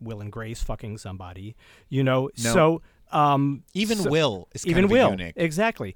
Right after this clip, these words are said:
Speaker 1: So it's, it's a little sad to me, you know, with all the talks of rebooting and all this kind of stuff now, Queer as Folk is not gonna get rebooted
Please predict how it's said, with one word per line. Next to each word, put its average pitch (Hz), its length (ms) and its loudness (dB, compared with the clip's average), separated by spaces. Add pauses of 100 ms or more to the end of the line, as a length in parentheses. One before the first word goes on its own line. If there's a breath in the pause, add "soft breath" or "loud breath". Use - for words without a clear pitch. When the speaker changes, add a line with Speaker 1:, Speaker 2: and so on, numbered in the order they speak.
(120)
Speaker 1:
So 170 560 2 (800)
it's, 185 240 -10
it's 160 220 -2
a 160 40 4
little 165 220 2
sad 147 200 -2
to 123 40 -10
me, 160 140 -4
you 180 80 4
know, 175 100 4
with 156 160 0
all 175 140 0
the 151 80 -2
talks 127 260 -4
of 104 100 -8
rebooting 110 580 -4
and 104 80 -4
all 104 100 -6
this 104 100 -8
kind 110 140 -10
of 104 60 -10
stuff - 240 -10
now, 101 340 -8 (720 soft breath)
Queer 180 160 0
as 151 60 -6
Folk 127 180 -2
is 104 80 -10
not 104 180 -8
gonna 95 120 -10
get 92 160 -16
rebooted 87 460 -14